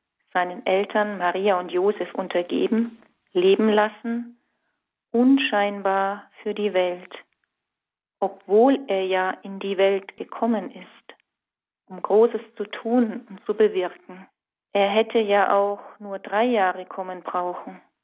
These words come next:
öffentlich wirken und wieder gehen können. Aber nein, wäre er, Jesus,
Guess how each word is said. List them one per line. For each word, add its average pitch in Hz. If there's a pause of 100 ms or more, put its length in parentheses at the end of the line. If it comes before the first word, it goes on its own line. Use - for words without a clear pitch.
(920)
öffentlich 190
wirken 240
und 226
wieder 233
gehen 233
können. - (920)
Aber 208
nein, 180 (1200)
wäre 196
er, 226 (720)
Jesus, 196